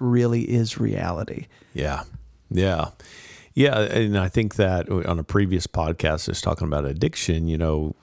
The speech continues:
Speaker 2: a lot of that is, can be triggered by pain.
Speaker 1: Yeah.
Speaker 2: And the enemy, because we're not connected to the vine, we're not connected with the Father and the community,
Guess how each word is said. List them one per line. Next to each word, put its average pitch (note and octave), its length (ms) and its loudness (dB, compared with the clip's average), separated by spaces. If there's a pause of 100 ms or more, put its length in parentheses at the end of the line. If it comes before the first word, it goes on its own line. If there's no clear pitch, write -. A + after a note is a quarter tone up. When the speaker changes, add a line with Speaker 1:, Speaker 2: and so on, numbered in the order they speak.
(160)
Speaker 2:
a E2+ 140 0
lot D#2+ 280 -2
of A#2+ 120 0
that E2+ 280 0
is, D#2+ 640 -4
can E2+ 180 -2
be D#2+ 240 0
triggered E2+ 640 -2
by D#2 500 -2
pain. F2 600 -2 (460)
Speaker 1:
Yeah. - 300 -4
Speaker 2:
And F2 140 -4
the D#2+ 120 0
enemy, F#2+ 480 2
because F#2 460 0
we're C3 100 2
not G2+ 220 -2
connected F2+ 720 -2
to E2+ 300 -2
the E2 100 0
vine, E2 580 -2
we're D#2+ 100 -2
not D#2+ 200 -4
connected - 360 -4
with F2 120 -4
the - 100 -8
Father F2+ 540 0
and D#2 160 -2
the D2 80 -2
community, D#2+ 680 0